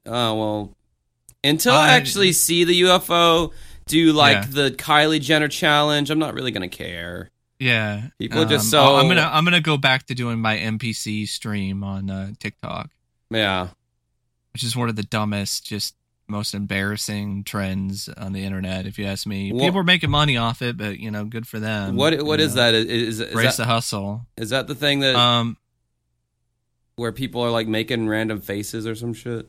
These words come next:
Speaker 2: So here's the thing. Here's, this is, this is the explanation of this trend. Like, this, this is pretty mysterious to me as to why anybody would watch this shit for two hours.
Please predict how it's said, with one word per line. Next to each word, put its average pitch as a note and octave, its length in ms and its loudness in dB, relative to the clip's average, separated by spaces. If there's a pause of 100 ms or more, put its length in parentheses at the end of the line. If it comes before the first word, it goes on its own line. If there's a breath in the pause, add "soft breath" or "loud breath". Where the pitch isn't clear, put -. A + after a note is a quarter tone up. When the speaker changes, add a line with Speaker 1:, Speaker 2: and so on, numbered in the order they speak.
(120)
Speaker 2:
So F3+ 220 0
here's F#3 280 2
the F#3 80 -2
thing. D#3 160 -2
Here's, D#3+ 320 -2
this D#3 200 0
is, D#3+ 100 -8
this D3 240 -2
is D3+ 60 -4
the C3+ 40 0
explanation A#2+ 460 -2
of G#2 80 -4
this G2 120 -6
trend. - 440 -12 (240)
Like, G#2+ 180 -8
this, C3 200 -2
this C#3 200 0
is C3 100 -4
pretty A#2+ 200 -4
mysterious G#2 580 -4
to G#2 100 -10
me G2 260 -8
as F#2+ 140 -10
to G#2 80 -10
why G2 180 -6
anybody G2 460 -6
would G2 180 -8
watch G2 260 -6
this G2 100 -8
shit F#2+ 220 -6
for G2 100 -14
two G2+ 220 -10
hours. F2+ 360 -12